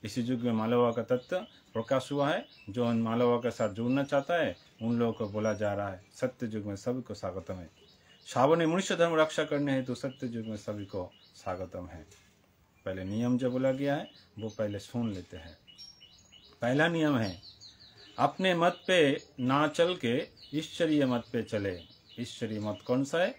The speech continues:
उसको जानने के लिए गुरु तत्व साधन करे, मालवों के साथ जुड़े रहे। पहला नियम है, अपने मत पे मत चल के ईश्वरीय नियम पे चले। और ईश्वरीय नियम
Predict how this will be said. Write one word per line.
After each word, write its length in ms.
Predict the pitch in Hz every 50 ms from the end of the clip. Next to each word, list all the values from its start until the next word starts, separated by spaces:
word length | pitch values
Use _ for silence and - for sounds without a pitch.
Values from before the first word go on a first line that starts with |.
| - -
उसको 300 | 120 - - - 117 107
जानने 420 | 98 - 107 107 113 123 127 131
के 100 | 127 139
लिए 360 | 143 165 175 147 117 131 151 - - - - - -
गुरु 240 | 95 104 127 147 165
तत्व 300 | 151 143 135 120 - 120
साधन 400 | 110 - - 98 104 110 117 117
करे, 340 | 107 - 117 117 110 98 98 - - - - -
मालवों 400 | 104 110 117 123 127 123 120 110
के 120 | 113 110
साथ 240 | 104 - 107 98 92 - - - - -
जुड़े 300 | 90 - 117 117 117 110
रहे। 280 | 98 95 92 87 85 85 - - - - _ _ - -
पहला 260 | 139 143 160 175 175
नियम 220 | 175 185 180 180 175
है, 140 | 135 135 147
अपने 360 | 139 143 - - 170 165 151
मत 280 | 147 156 165 165 - - -
पे 140 | 139 127
मत 280 | 120 131 143 147 143 - -
चल 200 | - 139 135 123
के 300 | 120 131 120 107 107 110 - - - - 120
ईश्वरीय 500 | 131 139 - - - 156 143 139 131 123
नियम 300 | 117 113 113 113 110 110
पे 120 | - 104
चले। 280 | 98 - - 92 87 87 - - - - - - - - - - - - - - - - - - - 95
और 120 | 101 107
ईश्वरीय 400 | 120 - - - 151 147 147 147
नियम 280 | 147 151 170 190 233